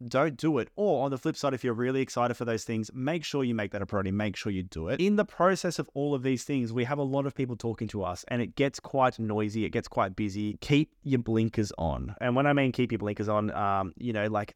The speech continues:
just try and, like, ignore people that are trying to be lovely and helpful, but don't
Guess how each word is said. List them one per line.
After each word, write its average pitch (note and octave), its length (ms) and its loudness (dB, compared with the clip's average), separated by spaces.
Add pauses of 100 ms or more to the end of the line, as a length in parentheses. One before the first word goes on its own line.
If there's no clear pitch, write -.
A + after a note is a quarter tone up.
(120)
just D#3 320 -4
try G#3 220 0
and, F3+ 120 0
like, D#3 220 -4
ignore A#2+ 720 0 (420)
people A2+ 500 0
that G#2+ 160 0 (120)
are D4 200 0
trying A3+ 220 0
to G#3+ 40 0
be G3+ 120 0
lovely D3+ 440 0
and C#3 100 0
helpful, B2 540 -2 (320)
but A#2+ 200 2 (500)
don't A#2+ 320 4